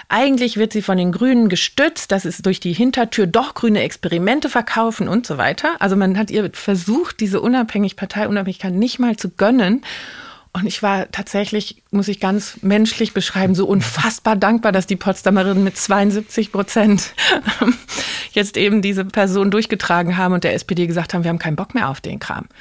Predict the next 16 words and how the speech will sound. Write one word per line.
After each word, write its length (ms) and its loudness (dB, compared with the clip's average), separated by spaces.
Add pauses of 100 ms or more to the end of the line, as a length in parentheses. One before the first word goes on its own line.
(440)
Also 280 2
das 200 0
ist 140 -4
ja 120 2
eigentlich 460 -2
die 240 -2
andere 340 2
Form, 400 2
ein 380 -2 (160)
defektes 640 -2
System 420 -2
zu 120 -6
sprengen, 560 0
was 200 -2
konstruktiv 880 -4
wäre, 340 0